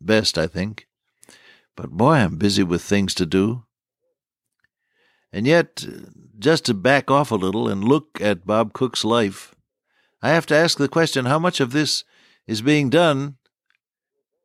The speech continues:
to advance the will of God? How much of it counts for eternity?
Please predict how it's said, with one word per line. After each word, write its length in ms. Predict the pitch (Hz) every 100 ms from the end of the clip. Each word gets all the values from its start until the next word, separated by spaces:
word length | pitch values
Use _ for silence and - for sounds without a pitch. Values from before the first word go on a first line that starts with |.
| _ _ _ _ _ _ _ _ _ _ -
to 120 | 135
advance 640 | 135 135 175 147 139 -
the 160 | - 127
will 320 | 151 175 156
of 160 | 151 139
God? 540 | 170 214 202 90 - _ _ _ _ _ _ _ _ _ _ _
How 80 | 139
much 200 | 214 202
of 100 | 190
it 140 | 185
counts 300 | - 185 165
for 140 | - 165
eternity? 580 | 151 175 165 101 165